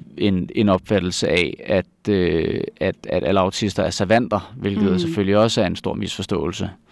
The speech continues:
Speaker 2: Det må man
Speaker 1: Så
Speaker 2: sige.
Speaker 1: kan man sige
Speaker 2: Ja.
Speaker 1: til dels ja, ja og nej til det, ikke? Altså.
Speaker 2: Ja. Og du har ret.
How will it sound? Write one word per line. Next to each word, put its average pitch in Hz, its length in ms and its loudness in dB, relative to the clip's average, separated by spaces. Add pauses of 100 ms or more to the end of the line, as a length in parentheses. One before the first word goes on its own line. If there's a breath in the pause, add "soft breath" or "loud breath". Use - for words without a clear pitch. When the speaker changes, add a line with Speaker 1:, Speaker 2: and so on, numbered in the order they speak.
(140 soft breath)
Speaker 2:
Det 196 80 -2
må 190 60 2
man 175 100 2
Speaker 1:
Så 92 240 2
Speaker 2:
sige. 98 120 -4
Speaker 1:
kan 104 140 -2
man 95 100 2
sige 90 360 0
Speaker 2:
Ja. 92 60 -2 (140)
Speaker 1:
til - 160 -6
dels 107 380 -2
ja, 92 320 2
ja 95 140 0
og 92 60 0
nej 92 200 0
til - 160 -6
det, 92 60 0
ikke? 117 340 -4
Altså. 92 260 -4 (160)
Speaker 2:
Ja. 175 120 -4 (800 soft breath)
Og 185 120 0
du 208 60 4
har 196 320 4
ret. 262 80 0